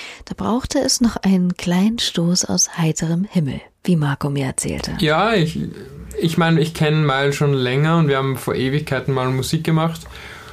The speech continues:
Speaker 2: Und das, dann haben wir uns ewig nicht mehr gesehen und irgendwann hab ich ihm so aus dem Nichts geschrieben, ob er nicht mal wieder Lust hätte, Musik zu machen.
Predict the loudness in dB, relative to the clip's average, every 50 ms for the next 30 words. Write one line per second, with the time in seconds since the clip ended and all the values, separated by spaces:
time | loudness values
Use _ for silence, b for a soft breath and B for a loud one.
0 | B B B B B -8 -2 0 2 4 4 4 4 4 4 4 2 2 2 0
1 | -2 -4 -6 -10 -12 -14 -20 -20 -20 -20 -20 -20 -20 -20 -20 -20 -20 -20 -20 -20
2 | -20 -20 -20 -20 -20 -20 -20 -20 -12 -6 -2 0 0 0 0 0 -2 -2 -2 -4
3 | -4 -2 0 2 2 2 4 4 4 2 2 0 -2 -4 -2 0 2 2 4 4
4 | 2 2 0 0 0 0 2 2 0 0 -4 -12 -20 -10 -4 -2 -2 -2 -2 -4
5 | -4 -2 0 2 4 4 4 4 4 2 2 2 2 2 2 2 2 2 2 2
6 | 2 0 0 2 2 2 2 2 0 0 -4 -8 -14 -12 -6 -2 0 2 2 2
7 | 2 2 4 4 4 2 2 0 -2 -8 -8 -6 -4 -2 -2 0 2 2 2 2
8 | 4 4 4 4 4 2 0 -2 -10 -20 _ -20 B B B B B B B B
9 | B B B B B B -2 0 2 2 2 2 2 0 -2 -2 -4 -4 -2 0
10 | 0 0 0 0 0 0 2 2 2 2 2 2 2 2 0 0 0 0 0 0
11 | 0 0 0 0 0 -2 -2 -4 -4 -4 -4 -2 -2 0 -2 -2 -2 -4 -4 -4
12 | -4